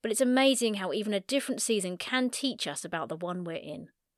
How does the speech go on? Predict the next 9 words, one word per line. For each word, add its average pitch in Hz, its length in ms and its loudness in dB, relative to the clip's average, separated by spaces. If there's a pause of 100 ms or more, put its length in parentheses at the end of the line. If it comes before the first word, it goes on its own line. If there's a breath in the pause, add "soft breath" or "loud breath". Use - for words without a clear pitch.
(440)
As 240 80 -6
it 262 80 0
says 311 160 6
in 311 60 6
Ecclesiastes 247 680 4
three 240 240 4
in 240 80 6
the 233 80 4
Bible, 175 500 0